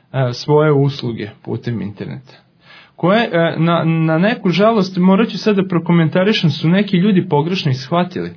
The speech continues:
Pa su mislili, „Da, ali kako jedan sveštenik može preko interneta da daje duhovne savete?” Pa su čak ulazili toliko u dubinu da su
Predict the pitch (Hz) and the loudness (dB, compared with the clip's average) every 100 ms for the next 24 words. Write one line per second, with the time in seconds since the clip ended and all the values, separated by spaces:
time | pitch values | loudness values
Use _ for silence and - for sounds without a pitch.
0 | _ - - _ 139 131 160 156 143 - | _ -20 -20 _ -2 0 0 -2 -2 -4
1 | 156 196 214 170 147 120 - 180 190 139 | 0 2 0 -2 0 -2 -2 -2 0 0
2 | 135 131 208 226 160 - - 151 156 160 | 0 -2 -4 -2 -2 -4 -6 -2 0 0
3 | 170 170 - 170 180 190 139 131 151 160 | 0 -2 -6 -2 -2 -2 -4 -2 -2 -2
4 | 143 131 127 135 139 131 165 127 120 127 | -2 -4 -6 -2 -2 0 -4 -4 -4 -2
5 | 135 156 147 143 117 110 110 131 131 156 | 0 0 -2 -4 -6 -8 -6 -2 -2 -2
6 | 170 104 - - - - _ - 139 139 | -6 -10 -14 -20 -20 -20 _ -2 -2 0
7 | 156 147 - 143 143 190 202 208 202 156 | 0 0 -2 -4 -4 -4 0 0 2 0
8 | 151 160 156 165 170 233 180 156 165 185 | 0 0 2 0 -2 -2 0 0 2 2
9 | 175 139 - 151 | 2 0 0 -4